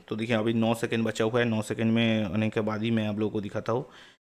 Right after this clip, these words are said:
कि कितना मेरे को गोट्स मिलता है। तीन, दो, एक करके जैसे ही हो जाएगा मेरे पास देखिए पाँच सौ गोट्स आ जाएगा, ठीक है। तो अभी फिर से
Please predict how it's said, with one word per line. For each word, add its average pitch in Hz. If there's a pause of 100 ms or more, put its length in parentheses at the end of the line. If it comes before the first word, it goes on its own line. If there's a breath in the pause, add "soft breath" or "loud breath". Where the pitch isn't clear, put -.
कि 110
कितना 110
मेरे 107
को 107
गोट्स 107
मिलता 107
है। 127
तीन, 117
दो, 113
एक 113
करके 110
जैसे 110
ही 117
हो 110
जाएगा 113
मेरे 110
पास 113
देखिए 107
पाँच 113
सौ 120
गोट्स 107
आ 104
जाएगा, 101
ठीक 117
है। 131
तो 123
अभी 120
फिर 113
से 117